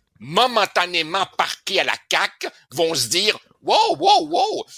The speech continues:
je suis dans la mauvaise salle du Cinéplex, c'est pas ce film-là que je voulais. » Et si, évidemment,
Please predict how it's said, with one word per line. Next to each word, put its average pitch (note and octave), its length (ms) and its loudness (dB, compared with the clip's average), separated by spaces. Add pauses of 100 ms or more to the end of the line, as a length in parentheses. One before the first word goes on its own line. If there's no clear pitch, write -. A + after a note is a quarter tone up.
(160)
je - 100 2
suis F#3 100 0
dans F3+ 80 2
la E3 120 0
mauvaise A3+ 340 2
salle G#3 340 2
du D3 80 -2
Cinéplex, - 760 -2 (240)
c'est - 200 -2
pas - 100 0
ce - 120 0
film-là G#3+ 800 2 (160)
que - 100 -4
je D#3+ 120 -2
voulais. » C3+ 400 -4 (640)
Et F#3 100 2
si, D4 480 2
évidemment, F#3 720 -2